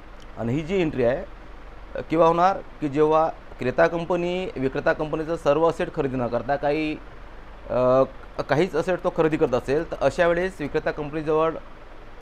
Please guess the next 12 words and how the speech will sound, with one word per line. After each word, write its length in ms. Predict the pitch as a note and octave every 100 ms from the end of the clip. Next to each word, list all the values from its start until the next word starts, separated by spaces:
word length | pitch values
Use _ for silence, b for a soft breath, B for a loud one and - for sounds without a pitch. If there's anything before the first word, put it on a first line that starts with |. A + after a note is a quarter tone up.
| - - - -
अ, 160 | A#2
काही 300 | A#2+ C3+ D#3+
शिल्लक, 420 | D#3+ D#3+ D#3 E3 E3+
अ, 760 | E3+ - B2+ C3+ C3 A#2 F#2+ A#2
संपत्ती 340 | C#3 B2+ D#3 D3+
उरेल, 320 | B2 A#2 B2 - - - - - - - - - - - - - - - - - - - - - - - -
ती 80 | F#3
संपत्ती 500 | E3+ C3+ C#3 - D3
तो 100 | D#3+
काय 120 | E3
करेल, 260 | D#3+ F3+ -
इतर 320 | D3+ D#3+ E3